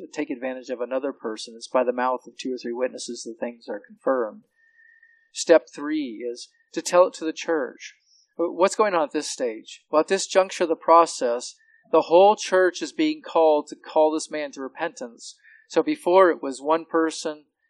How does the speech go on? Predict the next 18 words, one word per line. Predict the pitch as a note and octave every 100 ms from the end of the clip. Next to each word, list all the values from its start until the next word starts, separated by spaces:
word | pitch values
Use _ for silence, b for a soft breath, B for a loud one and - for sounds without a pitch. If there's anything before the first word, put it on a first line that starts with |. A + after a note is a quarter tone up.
| _
Second | - E3+ D#3+ D#3+
step, | - D3+ D3
one | D3 D3+ D#3
person | D#3+ D#3 - C#3+
with | C3 _
a |
couple | C#3 C3+
witnesses. | C#3 E3 E3 - E3 D#3+ - - _ _ _ _ _
Third | F3 E3+
step, | - E3 D3 - _ _ _ _ _ _
the | D3
whole | B2+ C3+
church. | C3 - B2+ G#2+ - - _ _ _ -
The | D3
whole | E3+ F3+
church | - F3+ E3+ D3+
is | -
being | D3 C#3+